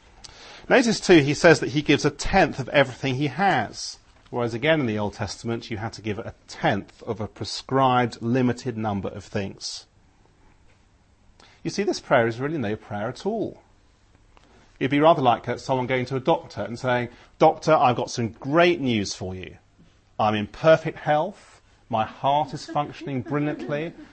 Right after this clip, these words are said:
My blood pressure is exactly where it should be. I have no stress, no strains, no illness whatsoever. I just thought you might like to know." <laughs>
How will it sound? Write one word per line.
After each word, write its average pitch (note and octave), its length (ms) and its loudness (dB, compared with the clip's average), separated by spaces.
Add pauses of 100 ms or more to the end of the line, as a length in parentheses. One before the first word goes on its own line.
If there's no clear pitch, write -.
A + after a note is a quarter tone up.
(140)
My A2+ 180 4
blood C#3+ 460 2
pressure D3 380 -6
is A#2+ 140 -6
exactly A#2 600 -4
where C3 140 0
it - 100 -4
should - 240 -4
be. B2+ 300 -2 (280)
I A2+ 140 0
have G2+ 220 -10
no C3 300 -4
stress, C3+ 640 -8
no C3+ 220 0
strains, A#2 840 -6 (240)
no C3 320 -2
illness A2 640 -6 (260)
whatsoever. G2 600 -10 (760)
I A#2 60 -12
just C#3+ 180 -12
thought C#3 160 -10
you C3+ 60 -10
might C#3+ 160 -8
like D3 180 -10
to D3 120 -12
know." F3+ 260 -10 (320)
<laughs> E4 1120 -8